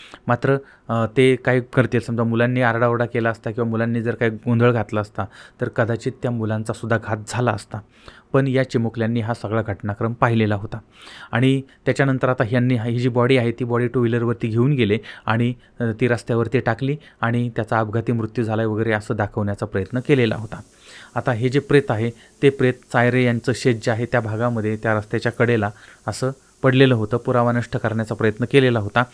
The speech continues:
अपघाती मृत्यू दाखवण्याचाही प्रयत्न झाला होता आणि त्याच्यानंतर हे दोघंही घरी निघून आले, काहीच घडलं नाही अशा पद्धतीनं ते झोपलेले आहेत. आता इकडं सूरज जो आहे तो त्याच्या गावाकडे वरुडला निघून गेलेला होता आणि सव्वीस जुलैची पहाट जी आहे ती उजाडली.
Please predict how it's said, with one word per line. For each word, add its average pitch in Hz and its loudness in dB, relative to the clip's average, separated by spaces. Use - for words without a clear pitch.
अपघाती 120 0
मृत्यू 123 -2
दाखवण्याचाही 117 2
प्रयत्न 127 2
झाला 110 2
होता 104 0
आणि 127 -2
त्याच्यानंतर 120 -2
हे 120 0
दोघंही 113 0
घरी 113 0
निघून 120 2
आले, 113 2
काहीच 135 2
घडलं 113 0
नाही 120 0
अशा 131 -4
पद्धतीनं 107 -4
ते 147 0
झोपलेले 123 6
आहेत. 90 -6
आता 131 2
इकडं 131 6
सूरज 131 2
जो 123 0
आहे 117 0
तो - -6
त्याच्या 123 0
गावाकडे 113 2
वरुडला 107 0
निघून 139 4
गेलेला 104 2
होता 104 -6
आणि 120 0
सव्वीस 123 0
जुलैची 123 0
पहाट 117 0
जी 110 -2
आहे 110 2
ती 113 -2
उजाडली. 113 2